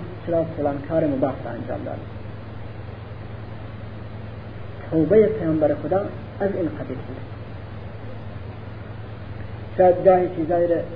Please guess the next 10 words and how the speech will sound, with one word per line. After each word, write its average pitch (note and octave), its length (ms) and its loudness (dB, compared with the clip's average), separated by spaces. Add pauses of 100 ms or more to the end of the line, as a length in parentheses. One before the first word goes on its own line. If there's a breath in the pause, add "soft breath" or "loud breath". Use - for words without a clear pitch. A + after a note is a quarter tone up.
(1300)
مباح F3 300 6
بودن، D3 380 -2 (1300)
اه، C3 240 -2 (1800)
تناول D#3 380 4
کرده D3 300 2 (2250)
و C#3 40 6 (1900)
ارتباط D#3+ 400 6
با D3+ 160 6
آنها C#3 260 2
گرفته. C3 340 -4